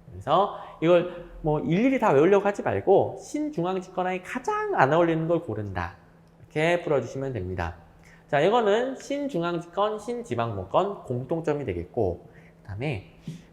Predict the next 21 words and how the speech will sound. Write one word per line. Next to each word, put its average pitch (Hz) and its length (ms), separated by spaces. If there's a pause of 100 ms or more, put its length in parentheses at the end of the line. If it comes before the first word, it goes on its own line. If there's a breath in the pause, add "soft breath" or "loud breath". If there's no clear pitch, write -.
국민적 240 640
최저 277 240
수준 269 280
유지, 95 360
이거는 127 540
순수히 311 680
지방분권만 180 760
해서는 170 260
안 107 320
돼요. 92 300 (520)
지방분권에서는, 240 1120 (420 loud breath)
그러니까 160 260 (520)
다 - 400
각자 302 580
알아서만 240 600
하는 220 220
지방분권에서는 160 920
안 110 180
되는 190 220
거예요. 95 380 (300)
이런 226 440